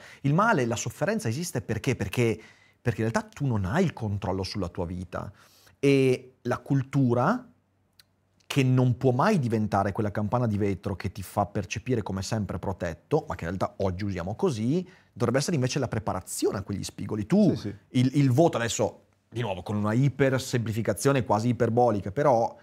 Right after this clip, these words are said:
Speaker 1: il quattro a scuola è la preparazione al momento in cui nel tuo matrimonio tu verrai meno ai tuoi doveri, ok? E vivrai un momento di grave difficoltà.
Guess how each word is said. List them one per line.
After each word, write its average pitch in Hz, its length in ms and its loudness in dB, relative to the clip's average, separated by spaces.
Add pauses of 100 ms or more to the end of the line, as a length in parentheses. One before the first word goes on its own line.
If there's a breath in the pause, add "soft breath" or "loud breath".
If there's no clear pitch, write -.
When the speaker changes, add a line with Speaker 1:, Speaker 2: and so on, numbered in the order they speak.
(180 soft breath)
Speaker 1:
il 220 260 0
quattro 120 760 2
a 98 80 -6
scuola 95 920 -2 (680 soft breath)
è 139 480 2 (640)
la 139 320 6
preparazione 156 540 0
al 131 40 2
momento 147 200 0
in 170 80 2
cui 165 500 2 (500)
nel 139 680 2
tuo 165 340 4
matrimonio 147 720 0
tu 180 320 4
verrai 127 400 2
meno 139 300 2
ai 113 180 -2
tuoi 135 380 4
doveri, 139 640 2
ok? 117 200 0 (340)
E 151 420 2
vivrai 127 420 2
un 180 140 2
momento 123 400 0
di 147 80 -2
grave 117 240 0
difficoltà. 123 720 -2